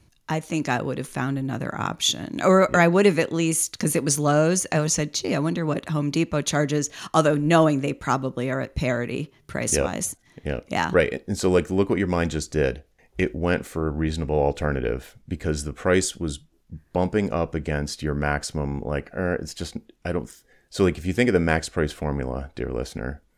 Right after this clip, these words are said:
Speaker 2: it's got three factors. You, desire times money divided by, uh, availability of options or alternatives. And so what your brain just did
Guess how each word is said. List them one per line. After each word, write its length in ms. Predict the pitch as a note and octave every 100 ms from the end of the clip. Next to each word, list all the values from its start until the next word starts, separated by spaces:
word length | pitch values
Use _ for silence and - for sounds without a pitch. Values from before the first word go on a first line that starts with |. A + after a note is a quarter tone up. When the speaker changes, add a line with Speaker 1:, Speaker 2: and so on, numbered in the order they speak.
| _ _ -
Speaker 2:
it's 160 | D2+
got 380 | - C2+ C2 - _ _
three 260 | - F#2 F#2
factors. 560 | - C2 - - - -
You, 140 | A#1+ -
desire 720 | D#2+ D2+ D#2 E2+ F#2+ G2 F#2 -
times 280 | E2+ D2 D#2
money 520 | D2+ D2+ D#2 D#2 -
divided 280 | D2+ D2 C2
by, 300 | C2+ C2 C2 - _ _ -
uh, 200 | - - - _ _ -
availability 520 | D#2+ D2 C#2 C#2 -
of 80 | -
options 480 | G1+ - G#1+ - -
or 140 | C#2+
alternatives. 600 | - - - - - - _ - - -
And 120 | E2+
so 160 | F2 D#2+
what 260 | D#2 F#2+
your 100 | F#2+
brain 360 | E2+ E2+ E2+ F#2
just 260 | F2+ D#2
did 400 | C#2 D2+ F#2 G#2+